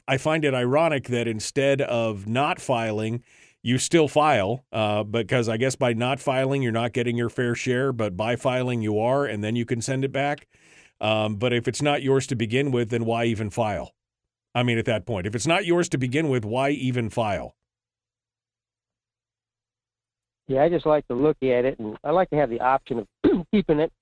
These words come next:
Speaker 2: Someday I'll start taking it again when, uh, when the conditions are right and I feel comfortable about it. Still kinda like the Social Security. I'm, I must confess, and it's a whole different ball of wax, but I still have not applied for that Social Security that I'm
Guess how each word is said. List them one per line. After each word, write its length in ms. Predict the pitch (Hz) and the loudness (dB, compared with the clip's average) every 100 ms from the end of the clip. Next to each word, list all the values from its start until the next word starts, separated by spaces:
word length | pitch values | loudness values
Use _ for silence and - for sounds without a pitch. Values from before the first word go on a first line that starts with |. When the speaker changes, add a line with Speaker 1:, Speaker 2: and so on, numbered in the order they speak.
| _ _ 208 | _ _ -2
Speaker 2:
Someday 320 | 277 196 175 | 2 4 4
I'll 160 | 160 - | 2 -2
start 220 | - 170 165 - | 0 0 2 0
taking 240 | 185 208 | -2 0
it 80 | 139 | -2
again 420 | 113 131 139 170 143 | -2 2 4 4 2
when, 220 | 139 135 - | 0 0 0
uh, 140 | 170 - | -2 -2
when 160 | 135 131 | -2 -2
the 80 | |
conditions 560 | 123 127 120 196 156 131 | -2 -2 2 2 2 -2
are 60 | 127 | 0
right 260 | 139 147 | 2 2
and 60 | 131 | 0
I 100 | 120 - | -4 0
feel 240 | 147 131 - - | 2 2 -2 -4
comfortable 340 | 190 - 110 | -4 -4 -4
about 240 | 104 113 | 0 2
it. 80 | 123 - _ _ _ _ - | 0 -4 _ _ _ _ -10
Still 220 | - 339 - | 0 0 0
kinda 160 | 214 180 | -2 0
like 140 | 170 | 0
the 100 | 147 - | -2 0
Social 280 | 220 160 156 | 0 0 -4
Security. 480 | 156 - 220 160 | -6 0 0 0
I'm, 200 | - 196 - _ | 0 0 -2 _
I 60 | 175 | -2
must 200 | 190 160 - | -2 -2 -4
confess, 420 | 143 - 180 156 | -4 0 2 2
and 140 | - 139 | 2 0
it's 120 | 143 | 0
a 60 | 131 | 0
whole 180 | 147 135 | 2 2
different 280 | 143 131 113 | 0 -2 0
ball 200 | 131 123 | 2 4
of 60 | |
wax, 240 | 123 135 - - | 2 2 0 -4
but 100 | 123 _ _ _ | -4 _ _ _
I 100 | 165 - | -6 0
still 180 | - 226 | 2 4
have 160 | 165 | 4
not 200 | 143 156 | 4 0
applied 380 | 135 - 156 151 - | -2 0 2 2 2
for 60 | |
that 180 | 131 135 - _ _ - | 2 2 0 _ _ -2
Social 300 | 160 160 - | 0 0 -2
Security 420 | 120 - 185 156 | -10 0 2 2
that 140 | 127 123 | 0 0
I'm 140 | 117 | -2